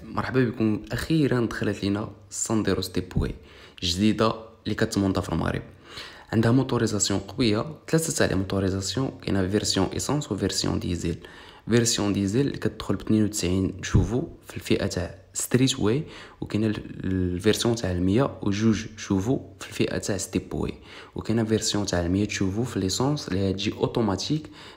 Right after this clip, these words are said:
ثلاثه تاع لي سيلندر في، في شهر حداش ان شاء الله. تغيير جذري من ناحيه السوارت، تيكونوا هكا كارطه في ستيب واي في الفئه العامره، وتيكونوا سوارت عاديين في الفئه تاع ستريت واي اللي تتكون ناقصه عليها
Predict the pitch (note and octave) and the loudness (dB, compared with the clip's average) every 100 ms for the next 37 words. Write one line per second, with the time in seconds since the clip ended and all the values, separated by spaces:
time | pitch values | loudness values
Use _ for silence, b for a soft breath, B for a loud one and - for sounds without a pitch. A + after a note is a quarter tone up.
0 | - A2+ A2+ A#2+ - F#2 F#2+ - G2+ F#2+ | 0 2 2 0 0 0 0 0 2 2
1 | F#2+ - D#3 - - - - - - E2+ | 2 -2 -6 -12 -20 -20 -18 -8 -2 -2
2 | - F#2+ - F2+ F#2+ F#2 E2+ - - - | -2 -2 -2 0 0 0 0 -2 -4 -8
3 | - B B B B B - G2+ A2 C3 | -12 B B B B B 0 2 4 2
4 | B2 B2+ B2+ C3+ A#2+ G#2+ G#2 G2 - - | 2 2 4 4 4 2 0 0 -2 2
5 | A#2 C3 - - - - G2+ G2 G2 G2+ | 2 2 -4 -4 -4 0 2 4 2 0
6 | G2+ A#2 - G#2 - - - - G2+ F2 | -2 -2 0 -4 -4 -6 -4 -2 0 0
7 | F#2 B2 D#3 - - F2+ - - F2+ F2 | 0 0 -2 -10 -6 -2 0 0 0 0
8 | F2 - - B B B - G2+ G2+ G#2+ | 0 -2 -6 B B B -6 -2 0 0
9 | G#2 G2+ F#2 - - - - A2 G#2+ - | 2 0 -2 -8 -18 -8 -4 0 0 0
10 | D2+ G2+ C3 G#2 A#2 C3+ C#3 - - - | -2 0 0 0 2 0 -2 -8 -8 -6
11 | A2+ G2+ E2+ - - C3+ C3+ F#2+ A2 C3 | -4 -4 -4 -4 0 2 2 2 2 2
12 | - - G2 G2 G#2 - G2+ G#2+ A2+ - | -4 -8 -8 -6 -6 -4 0 0 -2 -2
13 | G2 F#2 F#2+ A2+ | -2 0 0 0